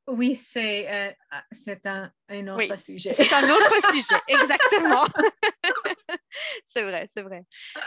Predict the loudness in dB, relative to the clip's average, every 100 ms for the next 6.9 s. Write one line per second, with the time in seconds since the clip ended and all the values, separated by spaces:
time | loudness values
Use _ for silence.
0 | 0 2 4 2 0 -12 -4 -4 -2 -6
1 | -4 -2 2 2 0 -4 -8 -8 -6 -4
2 | -4 -4 -12 -12 -14 -12 -4 0 0 -2
3 | -6 -6 -6 -6 -4 -6 -6 -6 -2 0
4 | 2 2 0 -2 -6 -10 -4 0 0 -4
5 | -10 -12 -4 -4 -4 -6 -6 -2 -2 -2
6 | -4 -2 -2 -2 -2 -4 -8 -18 -12